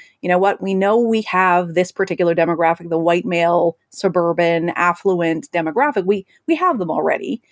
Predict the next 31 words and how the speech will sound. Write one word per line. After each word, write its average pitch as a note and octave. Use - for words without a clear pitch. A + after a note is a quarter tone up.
We're E4+
gonna D#4
keep -
maintaining F#3+
that E3
relationship E3
with -
them. -
We're G3+
not A#3+
gonna C#4
abandon F3+
them, -
but G#3+
we're A3+
going G#3+
to G3
expand." -
And G3
that B3+
company A3+
now F3
is F3
one F#3
of F3
the F3+
biggest F3+
companies F#3+
in G#3
the A3
world. C#4